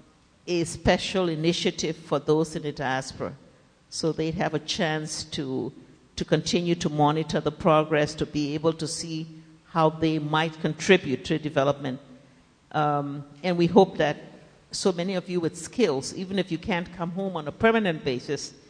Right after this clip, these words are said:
we talk about, can you come home during vacation periods and share your talent and share your ideas with home? So we'd like to see those in the diaspora, because there's so many of you with the talents and the skills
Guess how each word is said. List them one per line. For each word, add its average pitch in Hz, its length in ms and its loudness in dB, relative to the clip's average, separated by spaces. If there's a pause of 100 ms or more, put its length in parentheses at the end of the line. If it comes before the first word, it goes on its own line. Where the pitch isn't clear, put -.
(640)
we 170 80 2
talk 170 320 4
about, 151 300 2
can 165 200 -6
you 175 100 0
come 170 240 -2
home 190 420 4 (440)
during 160 220 0
vacation 165 540 6
periods 117 640 -4 (420)
and 156 140 -6
share 180 280 2
your 165 140 2
talent 143 480 -6 (120)
and 160 140 -8
share 175 280 0
your 151 180 0
ideas 147 540 -4
with 135 140 -4
home? 147 340 -2
So 139 400 -4 (440)
we'd 160 140 -4
like 156 300 0
to 165 80 0
see 180 520 -6
those 160 300 -4
in 160 80 -12
the 151 80 -6
diaspora, 143 500 -2
because 180 280 -2
there's 170 180 -2
so 196 180 -2
many 185 280 -4
of 160 120 -6
you 165 140 -2
with 180 240 -2
the 156 80 -10
talents 160 480 -6
and 139 160 -8
the 131 60 -6
skills 143 520 -4